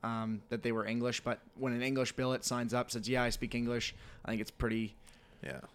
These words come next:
Speaker 2: It's probably a
Speaker 1: pretty
Speaker 2: rare
Speaker 1: easy
Speaker 2: thing
Speaker 1: to
Speaker 2: up
Speaker 1: put
Speaker 2: there.
Speaker 1: the, the, one of the only English guys in the team into that house.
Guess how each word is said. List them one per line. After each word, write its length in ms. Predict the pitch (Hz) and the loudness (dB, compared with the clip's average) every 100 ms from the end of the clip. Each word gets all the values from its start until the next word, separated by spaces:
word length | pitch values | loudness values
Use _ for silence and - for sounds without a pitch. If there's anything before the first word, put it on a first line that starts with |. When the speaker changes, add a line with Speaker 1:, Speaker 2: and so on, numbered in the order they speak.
| - - | -20 0
Speaker 2:
It's 80 | |
probably 240 | - 123 110 | 8 10 10
a 60 | |
Speaker 1:
pretty 160 | 107 156 | 10 10
Speaker 2:
rare 60 | 135 | 10
Speaker 1:
easy 120 | 139 123 | 10 10
Speaker 2:
thing 80 | 143 | 8
Speaker 1:
to 40 | |
Speaker 2:
up 60 | 135 | 8
Speaker 1:
put 100 | - | 8
Speaker 2:
there. 200 | 139 110 - 131 | 6 4 -6 -2
Speaker 1:
the, 280 | 135 127 - - 120 | 0 0 -2 -6 -2
the, 80 | 117 | 0
one 140 | 120 | 2
of 20 | 123 | 0
the 100 | 117 | 2
only 240 | 117 110 | 2 2
English 240 | 117 117 | 2 0
guys 220 | - 120 113 | 0 0 0
in 80 | |
the 60 | 113 | -2
team 440 | - 113 117 113 - - - | 0 2 4 2 0 -8 -2
into 220 | 127 113 | 2 2
that 220 | 113 110 | 2 2
house. 340 | 110 113 135 | 0 0 -2